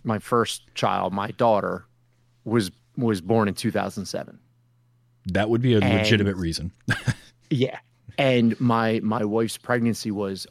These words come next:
Speaker 1: awful with her,
Speaker 2: Mm.
Speaker 1: like, just really, really bad. It was a really bad pregnancy. Um, she was sick from, honestly, minute one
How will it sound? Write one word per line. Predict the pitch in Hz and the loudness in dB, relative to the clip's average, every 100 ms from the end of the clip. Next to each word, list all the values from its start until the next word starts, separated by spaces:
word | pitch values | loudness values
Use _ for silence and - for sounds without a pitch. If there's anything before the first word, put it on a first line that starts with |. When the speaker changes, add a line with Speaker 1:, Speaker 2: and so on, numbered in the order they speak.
| - | -8
Speaker 1:
awful | 90 87 - - - | -6 -8 -10 -18 -8
with | 120 - | -6 -4
her, | 98 87 - | -6 -8 -4
Speaker 2:
Mm. | 92 90 | 0 0
Speaker 1:
like, | 78 - | -2 -6
just | - 120 92 - - 104 | -2 -2 -2 -8 -20 -12
really, | 113 131 139 113 104 | -4 2 4 4 2
really | 95 95 | -2 -6
bad. | 90 92 | -6 -6
It | 107 | -4
was | 110 101 | -2 -4
a | |
really | 98 101 107 98 | -4 -2 0 -2
bad | 87 104 90 | -4 -8 -4
pregnancy. | 101 95 98 - 95 - _ - - - | -4 -4 -8 -10 -12 -14 _ -20 -16 -6
Um, | 104 90 87 82 _ _ _ | -4 -4 -6 -10 _ _ _
she | 123 117 | 0 2
was | 107 98 | 2 0
sick | - - 123 107 - - | -2 0 0 -2 -4 -20
from, | - - 104 98 98 90 101 _ _ _ _ - - - | -10 -2 0 2 0 -4 -10 _ _ _ _ -20 -18 -4
honestly, | 139 135 120 120 | 0 2 2 2
minute | 104 104 110 120 117 113 | 2 2 2 2 2 0
one | - 98 101 98 95 92 | -4 -6 -2 -2 -4 -10